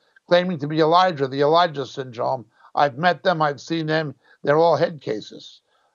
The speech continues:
Be careful of people who try to say they're Elijah, but beware about what the scripture says. The spirit of Elijah prepared the way for the first coming of Christ. The spirit of Elijah prepares the way for the second coming of Christ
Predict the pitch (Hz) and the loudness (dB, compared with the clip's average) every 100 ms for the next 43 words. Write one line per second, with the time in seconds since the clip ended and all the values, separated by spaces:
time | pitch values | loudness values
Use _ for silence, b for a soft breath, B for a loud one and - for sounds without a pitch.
0 | _ 170 147 - 202 190 190 185 139 175 | _ -6 -2 2 2 4 0 -2 -4 -6
1 | 170 170 151 151 156 151 143 - 196 160 | -4 -2 -2 0 0 0 -2 -6 -6 -4
2 | 135 110 107 - 120 b b b 151 147 | -4 -4 -6 -8 -10 b b b -2 0
3 | 135 147 170 180 190 - 139 156 151 151 | -6 0 4 4 4 0 0 2 2 -2
4 | 147 139 - 143 143 - 143 120 139 143 | -2 -8 -12 -12 -10 -8 -10 -6 -2 -2
5 | 101 - - _ _ _ _ 156 - - | -2 -10 -20 _ _ _ _ -6 -6 -10
6 | 180 190 190 180 160 165 160 165 131 160 | -2 0 2 0 2 4 2 2 0 0
7 | - _ 135 120 170 165 143 147 156 147 | 0 _ -10 -6 -2 -2 -2 0 0 0
8 | 127 123 113 175 180 - 175 190 185 160 | -6 -8 -2 -2 -2 -2 -4 -4 -6 -4
9 | 165 170 160 - _ _ _ _ _ _ | 0 0 -2 -8 _ _ _ _ _ _
10 | - - - 175 180 160 151 147 143 120 | -10 -10 -4 0 2 2 4 4 2 0
11 | 143 120 _ _ - 135 147 156 147 151 | -2 -2 _ _ -16 -6 0 0 0 -2
12 | 135 139 127 131 127 - 180 - 143 - | -2 -2 -4 -8 -8 -2 -2 -2 -8 -8
13 | 117 117 107 - 104 107 - | -6 -6 -12 -8 -6 -6 -10